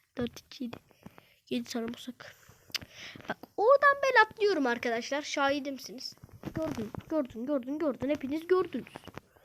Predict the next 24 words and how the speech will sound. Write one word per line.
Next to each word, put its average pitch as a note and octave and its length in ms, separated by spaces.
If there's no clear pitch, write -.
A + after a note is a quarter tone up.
Bakın A#3+ 280
gördün, B3+ 340
gördün, C#4 320
gördün. A#3 300
Gördünüz. A#3+ 520
Herkes C#4+ 440
gördü. C#4 320
Yani C4 260
herkes E4+ 500
gördü. E4+ 340
Sanki G#4+ 440
bir A4 160
tek - 280
ben G#4+ 240
görmedim. A#3+ 480
Ben G4+ 240
atlıyorum. C4 800
Bakın B3 260
şimdi. - 440
İzleyin. C#4+ 480
Bak B3+ 220
orada F#4+ 300
zıp-, - 160
Peki, - 280